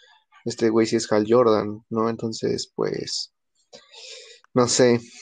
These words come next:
no sé, siento que en un futuro puede que lo traigan, o incluso el mismo Flashpoint lo puede traer, ¿no? Así como que, pues, lo traiga y él sea Linterna Verde.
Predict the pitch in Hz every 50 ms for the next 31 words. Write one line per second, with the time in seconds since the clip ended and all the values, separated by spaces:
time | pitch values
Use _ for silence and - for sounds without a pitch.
0 | - - - 127 120 - - 117 - 123 117 123 123 120 - 117 - - - -
1 | - - 117 120 131 - - 160 - - 180 98 87 80 - 78 - - - -
2 | 107 107 104 107 127 123 123 113 107 107 110 104 135 139 151 139 131 143 147 139
3 | 113 - - 131 131 - - - 117 139 135 117 110 107 - 117 120 113 120 -
4 | 107 107 107 117 113 110 110 110 110 110 110 - - _ 113 - - - 113 110
5 | - - - - - _ _ _ 120 117 113 107 - 110 113 113 113 117 123 135
6 | 135 120 - - - - 120 120 113 - 117 113 113 113 110 107 - 107 104 107
7 | 110 110 110 117 117 127 135 170